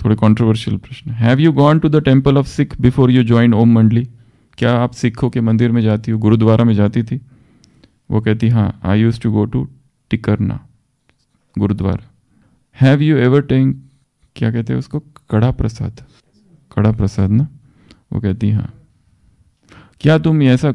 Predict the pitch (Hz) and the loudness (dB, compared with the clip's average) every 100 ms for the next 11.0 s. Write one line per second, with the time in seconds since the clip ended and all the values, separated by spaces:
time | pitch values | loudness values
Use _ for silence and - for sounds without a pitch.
0 | - 131 147 151 139 135 139 170 165 - | -2 0 2 2 0 0 0 0 -6 -6
1 | 110 127 143 143 143 147 131 139 165 156 | -4 0 0 0 -2 -4 -6 -4 -4 -4
2 | 151 139 127 123 123 117 120 165 - 185 | -4 -4 -2 -2 -2 -2 -2 -4 -4 -2
3 | 185 156 120 113 123 104 98 104 98 104 | 0 2 2 0 -2 -2 -4 -4 -2 0
4 | 113 135 139 131 127 135 143 185 - - | 0 0 0 0 0 0 -2 -4 -8 -20
5 | _ 110 110 104 - 120 147 160 147 143 | _ 0 2 2 2 4 4 4 2 2
6 | 120 135 175 - _ _ 113 120 123 123 | 2 0 -2 -8 _ _ -4 0 2 0
7 | 123 - - 127 - 120 117 120 113 117 | -2 -8 -4 -4 0 -2 -2 -2 -4 -2
8 | 120 117 113 - - - - - - - | -2 -2 -8 -12 -16 -16 -20 -20 -20 -20
9 | - 135 135 151 156 139 165 175 131 160 | -12 -4 0 0 0 -2 -2 -2 -2 -4
10 | 262 - _ 117 135 202 165 110 - 95 | -6 -10 _ -2 4 6 6 4 2 -2